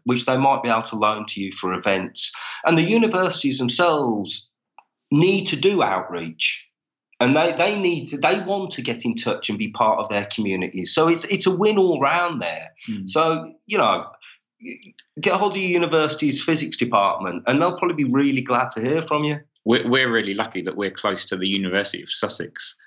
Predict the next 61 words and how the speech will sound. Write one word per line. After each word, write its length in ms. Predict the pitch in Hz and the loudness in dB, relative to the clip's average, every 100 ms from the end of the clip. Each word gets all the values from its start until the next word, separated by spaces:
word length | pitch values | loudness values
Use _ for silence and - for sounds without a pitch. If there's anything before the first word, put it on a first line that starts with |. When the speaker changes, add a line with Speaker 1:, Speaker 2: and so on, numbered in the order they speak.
| - | -4
Speaker 3:
and 100 | 95 | 0
they've 180 | 110 - | 0 0
been 240 | 95 87 - - | -4 -8 -14 -6
brilliant. 340 | 101 98 87 | -2 -2 -2
Speaker 1:
Yeah, 60 | 85 | -2
Speaker 3:
They, 120 | 98 | -2
Speaker 1:
they're 80 | 98 | 0
Speaker 3:
they're 180 | 104 104 | 2 2
Speaker 1:
brilliant. 260 | 127 90 - | 0 -6 -2
Speaker 3:
absolutely 420 | 139 131 139 120 113 | -2 0 0 -2 -2
lovely 320 | 110 110 101 | -4 -4 -6
people, 380 | 117 110 101 85 | -4 -4 -4 -8
so 140 | - | -4
they've 140 | 95 | -4
been 80 | 104 | -2
really 280 | 101 110 98 | 0 2 2
helpful 360 | 98 104 - 92 | 0 -2 -2 -6
with, 220 | 90 90 _ _ _ _ _ _ _ _ _ _ _ _ | -6 -8 _ _ _ _ _ _ _ _ _ _ _ _
with 160 | 110 98 | -8 -6
advice. 440 | 95 110 101 92 | -2 0 0 -2
But 260 | - 87 - _ _ _ _ _ | -6 -8 -8 _ _ _ _ _
yeah, 200 | 117 90 80 | 0 0 0
as 100 | - | -2
Phil 180 | - 113 | 0 0
was 120 | 95 | 0
saying, 160 | 90 | 0
they 80 | 95 | 0
have, 160 | 101 98 - | 0 -2 0
they've 160 | 110 | 0
got 160 | 123 107 | 0 0
lots 180 | 113 110 | -2 -4
of, 160 | 92 _ _ _ - | -8 _ _ _ -2
uh, 120 | 95 | -2
people 260 | 120 117 | -2 -2
who've 140 | 95 90 | -4 -6
come 160 | 110 | -2
down 140 | 98 98 | -2 -2
to 60 | |
speak 300 | - - 107 | -4 -4 -4
for 100 | 80 | -6
us 160 | 80 - | -10 -8
as 80 | 85 | -2
well, 360 | 98 82 - - | 0 -2 -6 -4
which 100 | 98 | -2
Speaker 1:
Yeah. 100 | 92 | 0
Speaker 3:
is, 140 | 87 - | -2 -2
which 160 | - | -2
has 100 | - | -2
been 280 | 95 90 87 _ _ | -2 -2 -6 _ _
fantastic. 560 | 92 90 104 - - - | -4 -2 -4 -4 -8 -4
So 100 | - | -2
yeah, 220 | 104 90 | 0 0
that's 180 | 92 - | -2 -6
a 140 | 92 | -10
really 260 | 92 107 95 | -4 -4 -4
good 140 | 95 | -4
bit 140 | 92 92 | -4 -4
of 100 | - | -6
advice 400 | 90 92 92 - | -2 -2 -2 -6
as 100 | - | -2
well. 260 | 104 95 | -2 -4